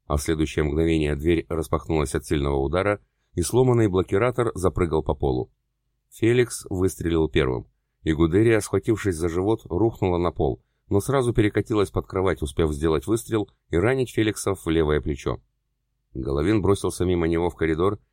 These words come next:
а Феликс, сделав ещё несколько выстрелов, последовал за ним. "Кто бы мог подумать",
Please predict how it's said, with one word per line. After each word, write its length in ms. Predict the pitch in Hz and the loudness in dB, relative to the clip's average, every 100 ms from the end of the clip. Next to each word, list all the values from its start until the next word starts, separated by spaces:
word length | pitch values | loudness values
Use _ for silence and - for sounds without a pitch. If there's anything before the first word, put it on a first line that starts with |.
| _ - | _ -4
а 120 | 76 | -2
Феликс, 460 | - 131 123 - - | 0 0 0 -4 -12
сделав 420 | 78 101 101 98 | -4 0 0 -2
ещё 200 | 90 92 | -4 0
несколько 400 | 95 - 82 90 | 0 -2 -4 -2
выстрелов, 460 | 107 - 82 73 | -2 -2 -2 -2
последовал 500 | - 82 90 80 80 | -2 -4 -2 -2 -2
за 100 | 78 | 0
ним. 220 | 78 62 - _ _ _ _ _ _ | -2 -2 -8 _ _ _ _ _ _
"Кто 280 | - - 110 | -6 0 2
бы 140 | 107 | 4
мог 220 | 110 107 | 2 2
подумать", 500 | - 101 104 82 67 | 0 0 2 2 0